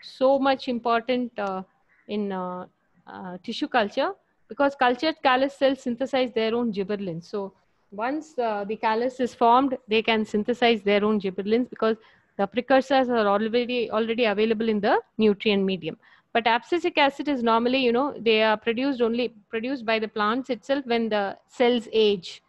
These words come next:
when the cells start aging, because each cell has a cell cycle.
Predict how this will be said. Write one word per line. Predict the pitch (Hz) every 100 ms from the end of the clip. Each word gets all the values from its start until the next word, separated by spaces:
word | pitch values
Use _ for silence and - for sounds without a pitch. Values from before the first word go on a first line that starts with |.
| _ - _
when | 214
the | 220
cells | 214 247 254 247
start | - - 233 226 233
aging, | 226 226 277
because | 247 254 247
each | 277
cell | - 269 262
has | 247 214
a | 233
cell | - 214 220
cycle. | 220 202 - 208